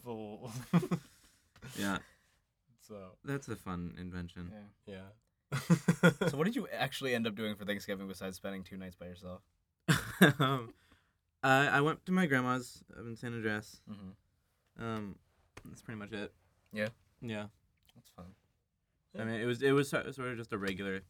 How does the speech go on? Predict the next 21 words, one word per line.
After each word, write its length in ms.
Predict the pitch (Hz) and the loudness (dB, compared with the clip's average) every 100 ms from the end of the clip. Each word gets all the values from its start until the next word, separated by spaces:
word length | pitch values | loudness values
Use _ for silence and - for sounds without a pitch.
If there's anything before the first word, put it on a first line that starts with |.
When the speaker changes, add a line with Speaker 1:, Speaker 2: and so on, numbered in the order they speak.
| _ 104 | _ -14
Speaker 2:
Thanksgiving. 520 | 98 95 95 95 101 - - - | -10 -4 -4 -4 -8 -14 -16 -20
Just 180 | - 127 | -18 -12
kinda 160 | 120 | -12
people 240 | 113 107 107 | -10 -10 -8
were 120 | 104 | -8
there. 220 | 104 107 _ _ _ - | -10 -12 _ _ _ -8
Some 100 | 123 | -8
old 140 | 113 | -6
friends 460 | - 104 104 104 - | -2 -2 -2 -10 -10
showed 180 | 107 104 | -8 -6
up. 160 | 101 - | -6 -8
It 40 | 123 | -18
was 120 | 117 | -14
nice. 260 | 95 104 _ _ _ _ _ | -14 -14 _ _ _ _ _
Speaker 3:
Yeah. 60 | 131 - _ _ _ - | -20 -20 _ _ _ -6
Speaker 1:
My 120 | 156 | -6
Thanksgiving 760 | 165 - 147 160 143 139 120 107 - _ _ 101 101 107 104 | -6 -10 -12 -8 -6 -6 -8 -12 -16 _ _ -20 -20 -20 -20
lunch? 640 | 107 98 131 165 - - - _ _ _ _ _ - | -12 -10 -10 -10 -12 -12 -16 _ _ _ _ _ -6
Question 280 | 165 - 185 | -6 -4 -2
mark? 200 | 190 - | -2 -4
Speaker 2:
Luncheon? 460 | 110 120 139 139 | -8 -8 -8 -10